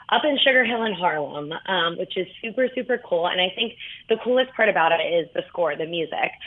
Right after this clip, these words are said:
Um, you know, it is the Ellington Strayhorn Nutcracker, so we do have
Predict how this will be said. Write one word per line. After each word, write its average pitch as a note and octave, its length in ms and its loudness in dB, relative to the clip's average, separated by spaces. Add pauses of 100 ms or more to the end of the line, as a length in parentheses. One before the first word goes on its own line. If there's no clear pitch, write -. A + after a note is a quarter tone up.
(200)
Um, D#3+ 340 2
you F3+ 80 -6
know, F3 160 2
it F3 80 2
is F#3+ 160 2
the F#3+ 100 2
Ellington D#3+ 380 -4
Strayhorn F3+ 400 0
Nutcracker, E3+ 560 -2
so D#3+ 300 0 (480)
we A3 120 2
do G3 220 2
have E3+ 360 4